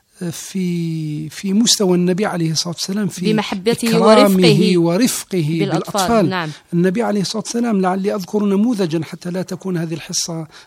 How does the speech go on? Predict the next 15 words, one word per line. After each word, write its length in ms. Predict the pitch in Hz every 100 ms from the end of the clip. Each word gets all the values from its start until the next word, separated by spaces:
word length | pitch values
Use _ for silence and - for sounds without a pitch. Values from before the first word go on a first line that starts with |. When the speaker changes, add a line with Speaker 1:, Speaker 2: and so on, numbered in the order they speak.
| -
Speaker 1:
آه، 140 | 180 170
نظرية 680 | 170 147 160 170 156 151 151
Speaker 2:
نعم. 280 | 196 180 160
Speaker 1:
يعني 140 | 156
كثيرًا. 500 | 147 165 - 220 170 147 -
Speaker 2:
نعم. 180 | 185 160
Speaker 1:
فتصوروا 560 | 156 - 269 262 214
النبي 240 | 202 202 220
عليه 140 | 214
الصلاة 140 | 185 175
والسلام 280 | - 220
حينما 380 | 175 226 202 196
هاجر 440 | 165 202 208 185 185
إلى 220 | 196 175
المدينة 540 | 165 160 143 180 170